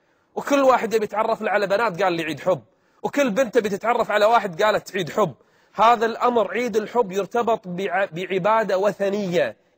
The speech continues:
إله من دون الله يعبد. اللي عاجبه عاجبه واللي مو عاجبه، ترى هذه قصة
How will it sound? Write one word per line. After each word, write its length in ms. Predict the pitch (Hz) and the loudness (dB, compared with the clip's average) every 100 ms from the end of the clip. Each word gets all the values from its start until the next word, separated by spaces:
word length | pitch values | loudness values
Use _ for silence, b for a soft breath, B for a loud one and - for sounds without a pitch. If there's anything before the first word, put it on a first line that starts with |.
| 185 | 0
إله 320 | 202 220 185 | 2 4 2
من 160 | 196 | -2
دون 200 | 175 208 | -4 -2
الله 260 | 196 190 180 | -2 -2 -2
يعبد. 380 | 180 165 156 123 - b b b | -2 -2 -2 -4 -6 b b b
اللي 200 | 196 196 | 0 2
عاجبه 360 | 190 226 185 185 | 2 0 0 0
عاجبه 320 | 220 196 208 | 0 0 -2
واللي 180 | 196 190 | -2 -2
مو 80 | |
عاجبه، 280 | 202 233 190 | 0 -2 -2
ترى 180 | 180 180 | -4 -2
هذه 220 | 185 214 | 0 -2
قصة 300 | - - 196 | -4 -4 -6